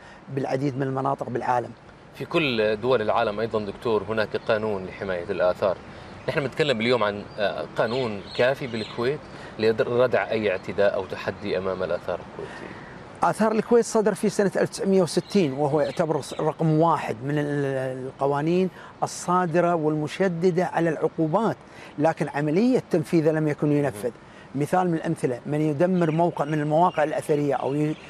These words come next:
Speaker 1: يخربش عليها أو يعمل لها دمار أو يعمل لها أي شيء من الأشياء دون،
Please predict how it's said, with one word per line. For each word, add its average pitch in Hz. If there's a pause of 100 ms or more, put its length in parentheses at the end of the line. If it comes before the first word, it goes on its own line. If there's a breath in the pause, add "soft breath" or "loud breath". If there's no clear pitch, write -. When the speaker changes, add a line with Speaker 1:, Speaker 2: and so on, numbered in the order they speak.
(160 loud breath)
Speaker 1:
يخربش 143
عليها 151
أو 135
يعمل 139
لها 139
دمار 151
أو 143
يعمل 156
لها 170
أي 240
شيء 196
من 190
الأشياء 170 (360 loud breath)
دون، 185